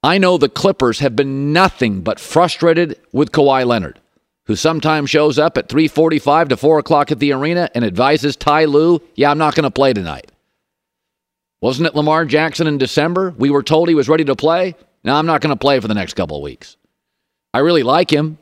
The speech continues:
I really like Kawhi. But it's getting odd and strange. I'm just not sure that's what I want running my franchise. Kawhi doesn't trust anybody. Lamar apparently doesn't even trust the Ravens.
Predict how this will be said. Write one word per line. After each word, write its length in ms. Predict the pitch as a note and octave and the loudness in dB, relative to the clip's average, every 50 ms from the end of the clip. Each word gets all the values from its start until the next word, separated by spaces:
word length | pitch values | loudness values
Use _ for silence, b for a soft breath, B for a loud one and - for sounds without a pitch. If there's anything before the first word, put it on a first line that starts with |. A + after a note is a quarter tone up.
| _ _ - | _ _ -2
I 60 | B2 | 2
really 240 | C#3 C#3 D#3 E3+ E3 | 2 4 4 4 4
like 200 | D#3 E3 F3 F3 | 2 2 0 0
Kawhi. 600 | - F3+ F#3 F3 E3+ F3 G3 G#3 D#3+ F#2+ - - _ _ _ _ _ _ _ _ _ _ _ _ _ _ _ _ _ _ _ _ - | 0 0 2 2 2 2 0 -2 -2 -6 -8 -16 _ _ _ _ _ _ _ _ _ _ _ _ _ _ _ _ _ _ _ _ -4
But 160 | G2+ D#3+ D#3 | -2 0 0
it's 140 | D#3+ C3 - | 0 -2 -4
getting 440 | - A2 C#3 F3+ G3+ G#3 G3 F3+ D#3+ - _ _ | -4 0 2 2 4 4 2 0 -4 -10 _ _
odd 600 | - B2+ C3 C3 C3+ C#3 C#3+ D3 D#3 D#3+ D#3 D#3 - _ | -2 0 2 2 2 2 2 2 0 0 -2 -4 -4 _
and 240 | - C3 A#2 G#2+ G2+ | -2 -2 -2 -2 -4
strange. 1160 | - - - - - - A#2+ A#2+ C3 C#3 C#3+ C#3+ D3+ D#3 D#3 D#3+ D#3+ D3 - - - - - _ _ _ _ _ _ _ _ _ _ _ _ - | -4 -6 -6 -8 -6 -4 -2 -2 0 0 0 -2 -2 -2 -4 -4 -6 -8 -10 -14 -16 -18 -20 _ _ _ _ _ _ _ _ _ _ _ _ -8
I'm 300 | G2+ A2+ C3 D#3 E3+ E3+ | -6 -4 -4 -2 -4 -4
just 300 | C3 - F3 E3+ - - | -2 -2 -4 -4 -4 -4
not 320 | C3+ D3 D3 D3 - - | -4 -2 -2 -4 -4 -6
sure 380 | - - - D3 D3 C#3+ C#3+ C#3 | -4 -2 0 0 0 0 -2 -2
that's 440 | - - E2+ G2 A#2 C3 C#3 - - | -6 -8 -6 -4 -2 -2 -2 -4 -2
what 120 | B2+ C3 | -2 0
I 80 | C3+ C3 | 0 0
want 320 | B2+ C3 C#3+ D3 C#3+ - _ - | 2 0 0 0 -2 -4 _ -10
running 340 | E2+ F#2+ A2 A#2 B2+ B2 B2 | -4 -2 0 0 2 0 0
my 160 | A#2+ A#2+ A2+ | 0 -2 -2
franchise. 800 | - A#2 A2+ A2 G2 F2 - - C#2 C#3 B2+ - - - - _ _ _ _ _ _ _ _ _ _ - | -2 -2 -2 -2 -2 -4 -6 -8 -8 -8 -12 -18 -20 -20 -20 _ _ _ _ _ _ _ _ _ _ -12
Kawhi 380 | - G2+ F#2+ G2 A#2 C#3 D3+ | -8 -4 -2 0 0 2 2
doesn't 260 | D#3 E3+ D3 D3 D#3 C3 | 4 2 2 2 0 -2
trust 340 | - - D#3 D#3+ - - | 0 0 0 0 0 0
anybody. 540 | F3 E3 D#3+ D3+ D#3 D#3 D3+ E3 D#3+ D3+ D3 _ _ _ _ _ _ _ - | -2 0 0 2 2 2 2 2 0 -2 -4 _ _ _ _ _ _ _ -6
Lamar 440 | D#2+ G2 G#2+ A2 B2+ D#3+ F#3+ G3 - | -2 0 0 2 2 2 2 0 0
apparently 640 | - D3 - - - D#3 G3+ A3+ G3+ - F#2+ F#2+ E2 | -2 -4 -4 -4 -4 -2 0 0 -2 -2 -4 -6 -4
doesn't 260 | - - A#2+ B2 F3 | -4 -4 -2 -2 0
even 180 | F#3 F#3+ F#3 F3 | 0 0 0 0
trust 260 | - - F#3 F3+ - | 0 0 0 0 0
the 100 | - F#3+ | 0 0
Ravens. 560 | E3 D3+ E3 A3 B3 F3 D3 C#2+ C#2+ - - | 2 2 2 2 0 -2 -6 -8 -10 -16 -20